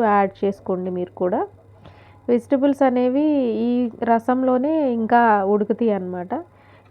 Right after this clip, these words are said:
ఇప్పుడు మనం ఒక స్పూన్ అనుకోండి, ఒక టేబుల్ స్పూన్ బెల్లం యాడ్ చేసుకుందాము.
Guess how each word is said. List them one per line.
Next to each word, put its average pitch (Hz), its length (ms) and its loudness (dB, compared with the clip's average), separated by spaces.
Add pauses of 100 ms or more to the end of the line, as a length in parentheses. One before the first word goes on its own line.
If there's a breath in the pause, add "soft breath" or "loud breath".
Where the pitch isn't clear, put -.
ఇప్పుడు 262 280 2
మనం 240 240 2 (560)
ఒక 226 120 -2 (1000 soft breath)
స్పూన్ 240 440 -2
అనుకోండి, 226 440 0 (180)
ఒక - 80 -4 (120)
టేబుల్ 226 300 2
స్పూన్ 233 280 -4
బెల్లం 208 360 2
యాడ్ 190 280 0
చేసుకుందాము. 196 640 -4